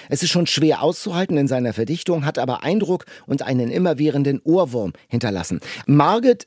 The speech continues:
sieht es anders, sie sieht so wie wir. Sie schreibt, „Was für ein scheußliches Buch. Ich habe es zufällig als Hörbuch angefangen, habe dann gesehen, dass es die aktuelle Bestseller-Challenge ist und gegen inneren Widerstand und mit zunehmender Abneigung zu Ende gehört.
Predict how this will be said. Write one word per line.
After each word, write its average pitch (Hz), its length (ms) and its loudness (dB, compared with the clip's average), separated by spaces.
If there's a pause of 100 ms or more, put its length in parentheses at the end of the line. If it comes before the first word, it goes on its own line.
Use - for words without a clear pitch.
sieht 131 420 2
es - 100 0
anders, 196 280 4
sie 160 120 2
sieht 175 220 2
so 143 160 4
wie 127 160 2
wir. 226 380 2
Sie 143 100 -2
schreibt, 135 240 2
„Was 147 140 -2
für - 100 0
ein 135 140 0
scheußliches 156 580 -2
Buch. 208 240 -4
Ich 151 140 -4
habe 131 100 -2
es - 80 -6
zufällig 185 420 0
als - 200 -2
Hörbuch 180 280 2
angefangen, 156 540 -2 (300)
habe 143 160 0
dann 139 200 2
gesehen, 139 340 2
dass 156 180 0
es 135 80 -6
die - 140 -2
aktuelle 123 400 -2
Bestseller-Challenge 180 880 0
ist - 260 -2 (260)
und - 200 0
gegen 262 340 4
inneren 233 420 4
Widerstand 180 540 -2
und 185 100 2
mit 190 220 2
zunehmender 233 680 2
Abneigung 151 600 -2
zu - 200 -6
Ende 180 260 0
gehört. 139 340 0